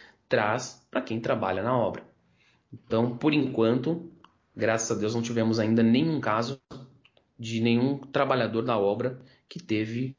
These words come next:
contato ou que já foi diagnosticado com o covid dezenove. Isso é muito importante e a gente continua mantendo isso de forma rígida,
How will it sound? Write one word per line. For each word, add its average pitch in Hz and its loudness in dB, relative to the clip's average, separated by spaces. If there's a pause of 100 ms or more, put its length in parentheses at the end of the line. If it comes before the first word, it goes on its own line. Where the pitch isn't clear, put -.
contato 117 0
ou 139 2
que 151 -8
já 135 0
foi 131 0
diagnosticado 131 0
com 127 0 (240)
o 131 0
covid 117 2
dezenove. 120 0 (200)
Isso 131 2
é - 6
muito 160 2
importante 113 -2
e 131 2
a 131 4
gente 131 2
continua 131 2
mantendo 135 2
isso 113 -2
de 123 -2
forma 123 0
rígida, 107 -2